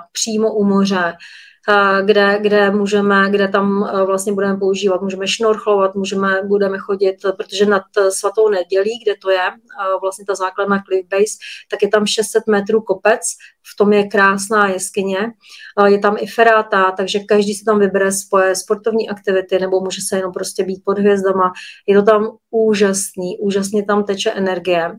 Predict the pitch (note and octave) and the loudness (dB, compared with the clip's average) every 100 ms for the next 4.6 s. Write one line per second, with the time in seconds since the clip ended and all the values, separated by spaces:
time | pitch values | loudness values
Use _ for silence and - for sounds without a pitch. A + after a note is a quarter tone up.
0 | G#3 F#3+ G3 - G3+ G3+ - - - A#3 | -2 -2 -2 -2 0 0 -4 -14 2 2
1 | - G#3+ G3+ G#3 G#3+ G3+ G3+ G#3+ G3+ F#3+ | 2 -2 -2 0 2 2 2 -2 -2 -2
2 | G3 G3+ G#3 F#3+ F3 F#3+ - G3+ F#3+ F#3+ | 0 0 0 0 -2 -6 -8 -4 -4 -4
3 | G3 G3+ G3+ G3+ G3+ F#3+ F#3+ F#3+ F#3+ G3 | -4 -2 0 0 -2 -2 -2 -2 -4 -2
4 | G3+ G3 F3 F3+ F#3 F3+ | -2 0 -2 -4 -8 -16